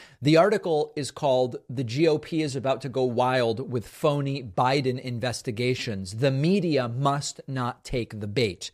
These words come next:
Republicans know how to manipulate the both sides impulse of the press. Hunter Biden's laptop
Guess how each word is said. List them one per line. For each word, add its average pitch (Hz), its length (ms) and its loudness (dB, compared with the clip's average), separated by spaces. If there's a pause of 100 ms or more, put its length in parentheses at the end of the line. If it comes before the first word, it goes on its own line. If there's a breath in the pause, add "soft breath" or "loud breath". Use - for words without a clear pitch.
(360 loud breath)
Republicans 151 760 0
know 160 360 2
how 160 160 -2
to 135 100 -4
manipulate 131 920 -2
the 117 160 -4
both 139 380 0
sides 127 500 -2 (100)
impulse 131 500 -2
of 107 180 -4
the 107 80 -6
press. - 560 -2 (380 soft breath)
Hunter 175 480 0
Biden's 143 560 0
laptop 131 640 -2